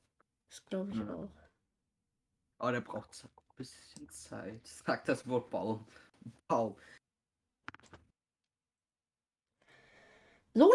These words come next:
Speaker 1: lange später, dass der Ziele gekündigt hat und wir einen neuen anstellen mussten.
Speaker 2: Ja.
Speaker 1: Es gibt viele
Speaker 2: Oh.
Speaker 1: verschiedene
Speaker 2: Ja, das will
Speaker 1: Möglichkeiten.
Speaker 2: ich doch gar nicht
Speaker 1: Doch,
Speaker 2: wissen.
Speaker 1: der
Speaker 2: Ich
Speaker 1: kann das
Speaker 2: will
Speaker 1: machen, der
Speaker 2: einfach
Speaker 1: kann das machen. Er wird wahrscheinlich
Speaker 2: Ja,
Speaker 1: jetzt
Speaker 2: ich
Speaker 1: ein Beispiel machen.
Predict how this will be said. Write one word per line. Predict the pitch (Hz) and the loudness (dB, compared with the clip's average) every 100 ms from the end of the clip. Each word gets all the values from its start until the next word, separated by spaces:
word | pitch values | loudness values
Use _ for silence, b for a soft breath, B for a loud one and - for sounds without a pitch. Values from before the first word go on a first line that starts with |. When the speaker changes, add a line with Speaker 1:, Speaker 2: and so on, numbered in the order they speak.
| 523 | 10
Speaker 1:
lange | 381 320 | 6 4
später, | - 285 269 | 4 4 6
dass | 226 | 4
der | - 311 320 | 4 4 2
Ziele | - 262 | 4 4
gekündigt | 240 226 311 320 | 4 6 6 8
hat | 311 311 | 4 0
und | - 453 466 | 4 2 4
wir | 349 349 | 0 2
einen | 269 320 392 | 6 6 8
neuen | 269 214 | 6 6
anstellen | 202 214 226 214 | 4 4 4 6
mussten. | 220 - 226 | 4 2 0
Speaker 2:
Ja. | 220 208 107 - _ _ - | 4 4 2 -6 _ _ -6
Speaker 1:
Es | 214 | -4
gibt | - 240 - | -2 -4 -2
viele | - - 277 | 4 6 6
Speaker 2:
Oh. | |
Speaker 1:
verschiedene | 220 - 240 233 226 214 220 | 4 0 -2 0 0 0 2
Speaker 2:
Ja, | 302 - 202 | 6 8 10
das | 208 220 | 8 8
will | 233 | 8
Speaker 1:
Möglichkeiten. | |
Speaker 2:
ich | 269 | 10
doch | 254 | 10
gar | 262 285 | 10 10
nicht | 269 262 | 10 10
Speaker 1:
Doch, | 220 285 | 10 10
Speaker 2:
wissen. | 302 | 10
Speaker 1:
der | 277 | 10
Speaker 2:
Ich | |
Speaker 1:
kann | 302 | 10
das | 330 | 10
Speaker 2:
will | 294 | 10
Speaker 1:
machen, | 311 302 | 10 10
der | 226 | 6
Speaker 2:
einfach | |
Speaker 1:
kann | 269 | 6
das | 277 269 | 4 4
machen. | 277 233 208 b b | 0 0 -4 b b
Er | 214 220 | 0 2
wird | 269 | 0
wahrscheinlich | 262 269 254 | 0 0 2
Speaker 2:
Ja, | 247 | 2
Speaker 1:
jetzt | |
Speaker 2:
ich | 254 | 2
Speaker 1:
ein | |
Beispiel | 233 233 - | 2 2 2
machen. | 202 202 208 - | 0 0 -6 -10